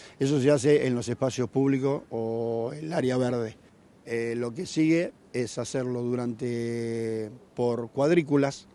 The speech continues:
se recorre un barrio, se barre esa zona, principalmente entre las doce de la noche y las seis de la mañana. El mosquito Aedes es un mosquito domiciliario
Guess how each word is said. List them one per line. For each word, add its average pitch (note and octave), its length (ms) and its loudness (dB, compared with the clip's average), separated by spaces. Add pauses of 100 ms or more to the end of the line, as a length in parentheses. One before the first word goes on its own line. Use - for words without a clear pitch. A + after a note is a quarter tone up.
(240)
se - 200 -8
recorre C3+ 520 2
un B2 160 0
barrio, D3 540 0 (180)
se - 240 -8
barre D3 360 10
esa A#2 200 -4
zona, C3 380 -2 (880)
principalmente C3 640 -2
entre C3 180 -4
las B2+ 140 -4
doce B2 240 -2
de A#2 60 -2
la A#2+ 100 -2
noche C3+ 260 -4
y - 20 0
las A#2 140 -6
seis A#2 180 -2
de A2 80 -2
la A2+ 100 -2
mañana. A#2 340 -6 (100)
El D#3 140 2
mosquito F3 400 4
Aedes F#3+ 340 10
es C#3 140 -2
un D3+ 60 4
mosquito D#3+ 340 4
domiciliario C3 680 2